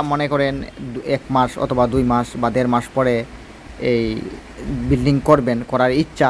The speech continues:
তারা চাইলে রড কিনে রাখতে পারেন যতটুকু রড লাগে। যদি আপনার সাপোজ দশ টন রড লাগে, আপনি আট টন রড কিনে রাখলেন যদি টাকা থাকে ওইরকম।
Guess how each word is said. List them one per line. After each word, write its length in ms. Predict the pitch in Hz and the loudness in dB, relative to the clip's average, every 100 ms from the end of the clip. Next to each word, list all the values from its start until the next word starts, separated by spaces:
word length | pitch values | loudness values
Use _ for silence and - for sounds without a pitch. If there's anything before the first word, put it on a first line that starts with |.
| 135 | 2
তারা 200 | 123 123 123 120 - | 2 4 4 2 0
চাইলে 300 | 147 135 165 269 - - 127 | 0 2 2 0 -8 -4 0
রড 180 | 123 - - | 0 -2 -8
কিনে 200 | - 135 123 | -2 0 2
রাখতে 180 | 120 123 | 0 -2
পারেন 180 | 120 139 147 | -2 -2 -2
যতটুকু 320 | 143 170 196 196 | -2 0 2 6
রড 120 | 147 - | 6 4
লাগে। 160 | 107 - 123 | -4 -4 0
যদি 100 | 135 | 0
আপনার 220 | 131 139 135 | 2 0 0
সাপোজ 280 | 143 131 143 123 131 | 0 0 -4 -4 2
দশ 100 | 135 - | 2 2
টন 120 | 135 139 | -2 2
রড 120 | 139 135 | 0 2
লাগে, 140 | 135 131 | 2 2
আপনি 160 | 139 151 139 | 0 2 2
আট 100 | 139 - | 2 0
টন 120 | 131 127 | -2 2
রড 140 | 131 - | 0 0
কিনে 160 | 131 131 | 2 2
রাখলেন 220 | 123 131 123 | 2 0 0
যদি 160 | 123 127 120 - | 0 0 -2 -2
টাকা 160 | 131 131 127 | -2 0 0
থাকে 200 | 123 120 - - - - - | 0 -2 -4 -14 -18 -6 0
ওইরকম। 300 | 139 135 | 2 2